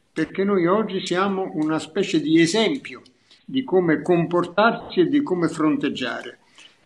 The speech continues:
E le, eh, le altre, eh, nazioni, gli altri popoli, gli altri governi sanno che,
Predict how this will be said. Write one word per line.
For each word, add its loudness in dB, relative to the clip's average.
E 4
le, 4
eh, 0
le -2
altre, 4
eh, 2
nazioni, 0
gli -4
altri -2
popoli, -4
gli -10
altri -6
governi 0
sanno -4
che, 0